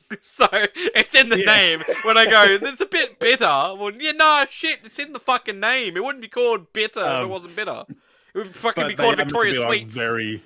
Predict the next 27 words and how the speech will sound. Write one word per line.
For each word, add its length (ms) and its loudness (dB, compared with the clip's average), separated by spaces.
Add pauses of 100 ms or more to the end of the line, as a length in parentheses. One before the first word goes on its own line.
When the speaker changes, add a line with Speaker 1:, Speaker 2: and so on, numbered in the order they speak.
Speaker 2:
very 380 -6
cold, 360 -10
though. 180 -12
Like, 220 -8 (240)
you 120 -12
don't 180 -4
drink 220 -8
Speaker 1:
Fucking 320 -8
Speaker 2:
a 0 - (300)
cool 320 -6
one, 240 -6
you 100 -6
don't 100 -6
drink 140 -16
a 40 -10
warm 340 -10
one. 180 -8 (300)
You 80 -14
get 180 -8
it 120 -10
straight 300 -6
out 200 -4
of 60 -4
the 80 -6
fucking 400 -10
ice 220 -4
box. 520 -10